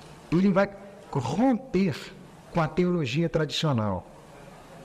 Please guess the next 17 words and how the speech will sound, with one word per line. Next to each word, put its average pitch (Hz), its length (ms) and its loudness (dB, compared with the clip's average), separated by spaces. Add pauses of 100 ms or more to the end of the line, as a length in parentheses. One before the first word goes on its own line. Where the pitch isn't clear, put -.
(120)
dizendo-se 156 760 2
que 131 100 0
a 117 40 4
teologia 107 560 0
tradicional, 151 960 0 (640)
ao 202 160 4
pensar 135 580 0
Deus, 185 460 -2
pensa 190 440 0
um 160 140 0
Deus 170 300 -2
transcendente, 139 1300 0 (420)
pensa 160 340 0
um 123 100 2
Deus 127 300 -4
que - 80 -10
está 113 340 -4